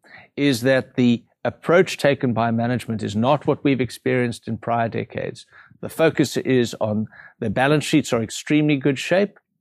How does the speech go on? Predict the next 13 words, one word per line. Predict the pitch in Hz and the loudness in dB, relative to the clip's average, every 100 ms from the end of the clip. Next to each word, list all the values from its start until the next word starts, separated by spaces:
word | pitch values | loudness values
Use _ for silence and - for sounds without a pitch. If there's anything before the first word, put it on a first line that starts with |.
| _ _ _ _ _ - | _ _ _ _ _ -8
There's | 117 120 95 | -2 -2 0
no | 110 139 165 | 2 4 4
desire | 139 127 135 135 | 4 2 2 2
to | - 120 | 0 -6
squander, | - 131 131 123 117 - - - - _ | 0 0 2 2 2 -2 -16 -20 -20 _
um, | - 110 110 104 | -2 0 0 0
certainly | 156 143 135 | 0 2 2
in | 120 | 2
the | |
businesses | 113 120 113 104 101 | 2 2 0 -2 -2
we're | 113 143 | 2 2
exposed | 131 - - 123 120 - - | 2 -2 0 0 0 -4 -2
to, | 117 | -2